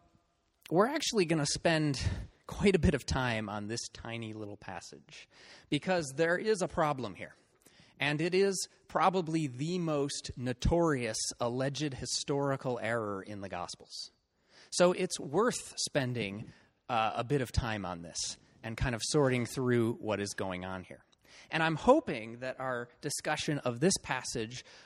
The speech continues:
will, um, serve as an illustration of the following point. Sometimes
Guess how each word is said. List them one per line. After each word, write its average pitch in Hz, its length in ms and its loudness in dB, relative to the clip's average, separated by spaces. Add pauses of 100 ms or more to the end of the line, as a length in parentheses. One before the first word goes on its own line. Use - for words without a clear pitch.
will, 139 540 4
um, 113 420 -2
serve 185 340 2
as 139 260 -4 (100)
an 139 160 -2
illustration 143 1040 -2
of 110 140 -6
the 107 100 -8
following 113 500 -2
point. - 460 -8 (1400)
Sometimes 135 800 0